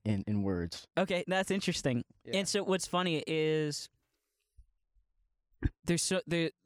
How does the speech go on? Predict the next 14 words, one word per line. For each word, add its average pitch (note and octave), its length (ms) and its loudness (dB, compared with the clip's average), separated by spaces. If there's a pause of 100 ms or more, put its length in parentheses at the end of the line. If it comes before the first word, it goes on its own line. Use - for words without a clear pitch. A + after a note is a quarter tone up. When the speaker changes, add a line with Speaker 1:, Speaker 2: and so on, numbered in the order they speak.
(140)
Speaker 2:
I E3 160 2
look F3+ 180 0
at - 60 0
it D3 100 0
two D3+ 160 2
ways. B2+ 200 2
So - 180 -2
I'm F3+ 260 2
more D#3 280 2
inclined D#3+ 400 0
to C#3+ 60 -6
say C#3 420 0 (440)
Job D3 480 0 (160)
is C#3 380 0